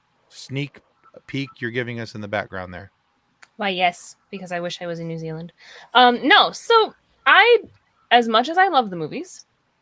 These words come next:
Speaker 2: I legitimately feel like the Hobbit movies need to be redone because they are a catastrophe. Like, I love them, but they're also horrendous. Like,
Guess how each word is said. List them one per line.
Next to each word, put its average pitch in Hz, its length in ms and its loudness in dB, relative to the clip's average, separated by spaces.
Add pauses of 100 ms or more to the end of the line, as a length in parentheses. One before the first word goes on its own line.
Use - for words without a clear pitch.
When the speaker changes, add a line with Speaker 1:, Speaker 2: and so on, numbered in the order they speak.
(800)
Speaker 2:
I 190 280 4
legitimately 214 600 -4
feel 202 260 -6
like 180 280 -4
the 196 80 -6
Hobbit 180 300 -4
movies 180 260 -10
need 165 120 -8
to 180 60 -10
be 170 120 -10
redone 240 420 -6 (1040)
because 320 840 -4 (680)
they 254 520 2
are 202 1120 0 (220)
a 190 80 -4
catastrophe. - 500 -14 (1080)
Like, 190 340 -2 (580)
I 226 120 2
love 190 260 2
them, 180 300 -4 (400)
but 214 160 -6 (140)
they're 190 160 -2
also 165 280 -4
horrendous. 180 600 -8 (120)
Like, 170 220 -6